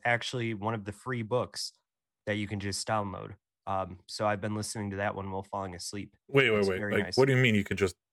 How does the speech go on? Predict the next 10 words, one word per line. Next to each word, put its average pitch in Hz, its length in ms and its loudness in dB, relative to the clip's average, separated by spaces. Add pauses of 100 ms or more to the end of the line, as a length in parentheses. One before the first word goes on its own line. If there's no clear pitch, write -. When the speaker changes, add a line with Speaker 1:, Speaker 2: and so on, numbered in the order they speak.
(160)
Speaker 2:
download? 85 420 0 (1120)
Like, 104 200 6
do 127 100 4
you 170 60 10
Speaker 1:
So - 20 10
Speaker 2:
have 131 180 8
Speaker 1:
if - 40 -12
you 135 120 8
Speaker 2:
to - 20 6
Speaker 1:
have, 160 200 4